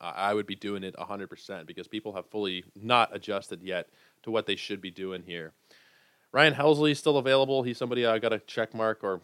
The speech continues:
put in the queue anyway 'cause my relief pitcher situation is not the greatest. Raisel Iglesias also sitting there. I like Raisel Iglesias at that price at eighty-six.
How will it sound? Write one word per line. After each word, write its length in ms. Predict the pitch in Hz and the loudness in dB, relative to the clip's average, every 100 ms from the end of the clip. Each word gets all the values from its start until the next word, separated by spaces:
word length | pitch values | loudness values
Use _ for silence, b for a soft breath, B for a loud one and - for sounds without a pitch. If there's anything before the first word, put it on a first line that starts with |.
| _ | _
put 140 | 117 | -4
in 120 | 107 101 | -4 -6
the 80 | |
queue 300 | - - 107 | -10 -8 -6
anyway 360 | 101 101 95 98 | -4 -6 -6 -8
'cause 340 | - 92 - - | -10 -16 -16 -18
my 100 | 87 | -14
relief 360 | 92 95 98 - | -10 -10 -10 -12
pitcher 180 | 101 98 | -18 -16
situation 460 | 92 98 95 95 | -14 -12 -12 -8
is 20 | |
not 140 | 110 131 | -6 -6
the 80 | 98 | -6
greatest. 480 | 98 101 113 - | -6 -4 -4 -6
Raisel 320 | 120 175 226 165 | 0 2 4 2
Iglesias 520 | 110 131 160 113 - | 2 0 0 -4 -4
also 320 | 110 127 139 | -4 -2 -4
sitting 360 | - - 107 104 | -8 -12 -8 -2
there. 180 | 101 | 0
I 40 | 98 | 2
like 240 | 98 120 | 2 2
Raisel 360 | 107 104 107 98 | 2 2 0 -2
Iglesias 680 | 90 95 104 98 92 - - - | -4 -8 -8 -10 -10 -12 -18 -20
at 160 | 90 | -16
that 240 | - 98 _ | -10 -10 _
price 320 | - 113 - | 0 0 0
at 80 | 92 - | -10 -6
eighty-six. 720 | 135 123 - - 127 - | -8 -6 -8 -4 -4 -6